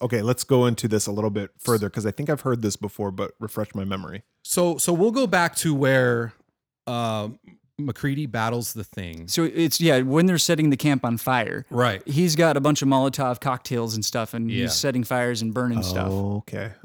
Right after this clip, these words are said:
Speaker 1: Oh, I see where this is going.
Speaker 2: So
Speaker 1: Gasoline in these bottles.
Speaker 2: Right. So there's a scene, the, the scene where McCready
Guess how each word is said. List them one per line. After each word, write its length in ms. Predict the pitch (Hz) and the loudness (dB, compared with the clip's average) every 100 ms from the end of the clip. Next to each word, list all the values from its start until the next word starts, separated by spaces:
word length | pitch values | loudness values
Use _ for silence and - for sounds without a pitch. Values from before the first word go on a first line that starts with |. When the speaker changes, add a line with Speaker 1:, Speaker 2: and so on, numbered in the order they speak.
| - | -8
Speaker 1:
Oh, 100 | 113 | -4
I 140 | 113 | -4
see 180 | 110 107 | -6 -8
where 160 | 101 95 | -6 -6
this 180 | 98 104 | -8 -12
is 100 | 95 | -10
going. 280 | 98 92 - - | -10 -10 -16 -8
Speaker 2:
So 640 | - 156 135 127 123 139 - _ _ _ - 120 | -2 0 2 0 -2 -6 -16 _ _ _ -14 -2
Speaker 1:
Gasoline 580 | 135 131 - 120 113 107 | 0 2 2 2 2 0
in 120 | 98 | 0
these 180 | 98 92 | -2 -2
bottles. 420 | 90 90 92 - 151 | -4 -6 -12 -6 0
Speaker 2:
Right. 200 | 151 120 | 2 2
So 100 | 143 | 0
there's 200 | 156 165 | 2 2
a 60 | |
scene, 480 | - - 190 190 165 143 | 0 0 0 0 -4 -8
the, 180 | 131 143 | -8 -8
the 180 | 123 127 | -4 -2
scene 400 | - 175 175 185 123 | 0 0 0 -2 -4
where 300 | 127 131 120 | -4 0 0
McCready 800 | 117 113 - 147 143 139 139 | -2 -4 -4 -4 -2 -4 -6